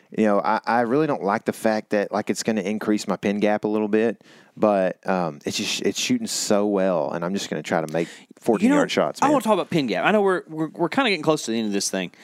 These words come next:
Speaker 2: but, uh, there's a thing that I learned too, and I've always kinda been like, "Oh, I like my, uh, bigger pin gap for the adjustable sight because I can actually see where the little marks are."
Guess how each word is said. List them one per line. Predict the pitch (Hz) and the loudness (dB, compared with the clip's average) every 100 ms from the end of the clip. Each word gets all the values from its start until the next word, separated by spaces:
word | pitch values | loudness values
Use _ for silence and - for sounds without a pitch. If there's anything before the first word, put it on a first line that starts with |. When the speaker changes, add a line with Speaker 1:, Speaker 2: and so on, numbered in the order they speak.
| - - - | -20 -20 -2
Speaker 2:
but, | 113 123 120 - - | 2 2 0 -2 0
uh, | 139 131 117 104 - _ _ _ _ _ _ | 2 2 0 -2 -8 _ _ _ _ _ _
there's | 156 156 143 | 2 2 0
a | |
thing | - 208 202 156 | -2 0 0 2
that | 127 | 2
I | |
learned | 123 117 123 113 98 - | 2 0 -2 -2 -6 -6
too, | - 113 95 - _ | -2 0 -2 -8 _
and | 131 127 120 110 | -2 0 -2 -2
I've | 190 | 0
always | 220 135 131 - | 0 0 -2 -2
kinda | 131 120 | -2 0
been | 120 117 | 0 0
like, | 113 - | -2 0
"Oh, | 269 127 - _ | 0 0 -4 _
I | - 247 | -2 0
like | 196 208 - | 0 -2 -2
my, | 135 117 104 92 - - - _ _ - | 0 0 0 -4 -12 -20 -20 _ _ -2
uh, | 120 110 104 | 0 2 0
bigger | 92 101 135 131 113 | -6 -2 0 2 -2
pin | - 143 127 | 0 -2 2
gap | 123 160 | 0 0
for | - 123 | 0 -2
the | |
adjustable | 110 135 - - | 0 -2 -2 -4
sight | - 196 196 | 0 0 0
because | 143 147 | -4 0
I | 156 202 | 0 0
can | 151 131 | -2 -2
actually | 147 - 120 | -2 -2 -2
see | - - 175 | 0 0 0
where | 147 147 | 0 0
the | |
little | 147 151 | 0 0
marks | 151 190 - - | 0 -2 -2 0
are." | 107 92 | 0 -2